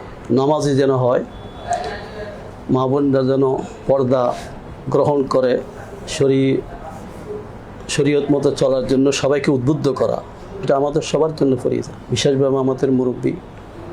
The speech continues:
শেখুল ইসলাম আল্লামা মাহমুদ শফি স্যার রহমতুল্লাহ বলতেন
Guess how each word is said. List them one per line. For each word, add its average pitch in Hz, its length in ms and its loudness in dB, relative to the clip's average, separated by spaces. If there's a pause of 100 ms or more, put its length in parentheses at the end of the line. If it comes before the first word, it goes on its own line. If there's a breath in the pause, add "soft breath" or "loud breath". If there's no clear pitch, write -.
(1300)
শেখুল 135 360 2
ইসলাম 131 340 2
আল্লামা 123 300 2
মাহমুদ 127 200 2
শফি 127 240 2
স্যার 131 200 0
রহমতুল্লাহ 131 500 2
বলতেন 131 420 2